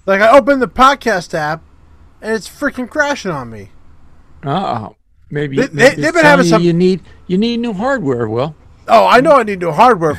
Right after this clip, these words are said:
Speaker 1: ladies and gentlemen. That is not a fact. I'm waiting for that new M, that new sixteen inch MacBook Pro to come out, folks. I am
Speaker 2: Yeah.
Speaker 1: waiting on that.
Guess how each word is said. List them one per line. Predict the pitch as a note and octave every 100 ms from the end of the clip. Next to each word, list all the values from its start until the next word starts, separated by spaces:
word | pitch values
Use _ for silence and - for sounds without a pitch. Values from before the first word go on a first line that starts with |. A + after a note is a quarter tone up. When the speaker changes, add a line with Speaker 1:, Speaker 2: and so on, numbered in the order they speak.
| A#2+
Speaker 1:
ladies | D3 B2+
and |
gentlemen. | D#3+ B2+ B2+
That | E3 G#3
is | E3+
not | D#3+ C3
a | A3+
fact. | A3 F#3+
I'm | G#3
waiting | A#3 A3+ F3+
for | F3+
that | E3+ D#3
new | E3+ F#3
M, | F#3 F3+ F3 D3 - - -
that | D3+
new | F#3
sixteen | E3 F#3+ - E3
inch | A#2
MacBook | D#3+ D#3 C#3
Pro | A#3+ B3
to |
come | F3+ C#3+
out, | A#2 A2 - _
folks. | - B2+ G#2+
I | D3+ F#3
am | C3+ A2 - _
Speaker 2:
Yeah. | D#3 C#3+ E3 F#3 D3
Speaker 1:
waiting | F3 C#3
on | B2 C3+
that. | D#3+ A#2